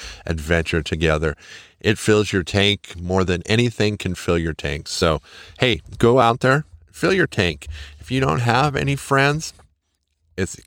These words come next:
well, I was gonna say it's easy. It's not. It's a little scary because if you don't have friends and you have to go to places and you try to introduce yourself, sometimes it can be really hard to make friends. You just need some perseverance, but it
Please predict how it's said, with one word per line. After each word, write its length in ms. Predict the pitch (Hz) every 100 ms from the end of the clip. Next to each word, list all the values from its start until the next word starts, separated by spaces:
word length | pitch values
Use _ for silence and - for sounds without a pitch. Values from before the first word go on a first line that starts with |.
| - -
well, 280 | 87 85 69
I 560 | - _ _ _ _ _
was 100 | 82
gonna 160 | 101 110
say 180 | 123
it's 140 | 127 123
easy. 320 | 104 87 92
It's 160 | 107 -
not. 280 | 143 92
It's 180 | - 90
a 40 | 98
little 220 | 110 120
scary 420 | - 151 113 82
because 260 | 90 85 92
if 120 | 92
you 60 | 110
don't 180 | 127
have 160 | 113 95
friends 300 | - 87 95
and 100 | 92
you 60 | 90
have 140 | 95
to 80 | 95
go 200 | 95 107
to 80 | 104
places 460 | 95 85 - 87
and 80 | 90
you 80 | 92
try 180 | - 98
to 100 | 95
introduce 460 | 101 95 98 110
yourself, 680 | 98 92 87 87 - - -
sometimes 400 | - 95 110 113
it 80 | 123
can 120 | 127
be 120 | 123
really 260 | 117 92 92
hard 360 | 92 87 85 78
to 80 |
make 200 | 92 85
friends. 400 | - 113 104 82
You 100 | -
just 200 | 87 92
need 160 | 101 104
some 160 | - 95
perseverance, 880 | 107 104 107 101 104 113 104 76 - - - - - _
but 200 | - 87 -
it 260 | 107 101